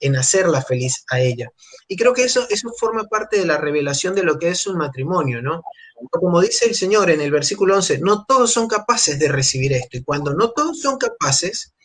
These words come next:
actúa la dureza de corazón. Entonces,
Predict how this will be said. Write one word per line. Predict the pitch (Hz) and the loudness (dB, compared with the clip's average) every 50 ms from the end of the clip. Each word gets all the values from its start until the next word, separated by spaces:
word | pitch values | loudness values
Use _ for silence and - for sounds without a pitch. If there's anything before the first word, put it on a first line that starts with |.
| _ _ _ _ - - - - - - - | _ _ _ _ -20 -18 -18 -16 -10 -2 0
actúa | 170 175 170 170 - _ _ - 190 156 | 0 0 0 -2 -12 _ _ 4 4 6
la | 156 151 147 | 6 6 4
dureza | 147 143 147 160 160 156 - 143 | 4 4 4 2 2 2 2 0
de | 135 131 127 | 0 0 0
corazón. | - 131 127 131 123 - - - 123 113 117 113 110 120 - _ _ _ _ - - _ _ _ _ _ _ | 0 0 0 2 2 0 0 0 0 -4 -6 -10 -14 -18 -20 _ _ _ _ -20 -20 _ _ _ _ _ _
Entonces, | - 170 170 208 233 233 285 262 247 240 | -2 2 4 4 4 4 4 0 0 -2